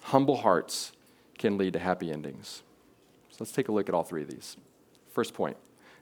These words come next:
godly motivation does not necessarily lead to godly action. So, Phinehas and the Western delegation have a genuine concern that their brothers have wandered into sin. They've also taken lessons from past experience about God's displeasure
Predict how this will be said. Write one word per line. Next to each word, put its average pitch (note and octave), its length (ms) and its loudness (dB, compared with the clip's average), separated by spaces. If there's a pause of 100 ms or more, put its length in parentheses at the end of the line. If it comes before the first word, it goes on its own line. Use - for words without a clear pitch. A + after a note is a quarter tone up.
godly D3+ 380 6
motivation A2+ 840 4
does F#2 180 -4
not A2 280 4
necessarily A#2+ 640 2
lead F#2 400 0 (540)
to - 80 -10
godly F2 400 0
action. - 380 -4 (800)
So, - 300 0 (500)
Phinehas F#3 800 4
and C3 120 4
the B2+ 40 6
Western C3+ 380 4
delegation A2 600 4
have G#2 200 2
a G2 80 2
genuine D3+ 560 2
concern F#2+ 680 0
that - 140 -2
their C3 100 4
brothers G#2 340 2
have G2+ 100 -4
wandered G2 320 0
into D#2+ 220 -6
sin. C#2+ 300 -8 (1080)
They've A#2 160 4
also D3 280 6
taken C#3 320 4
lessons A#2+ 460 2
from A2+ 160 0
past B2 280 4
experience C3 560 2
about G#2 300 2
God's A2 280 6
displeasure F#2+ 640 0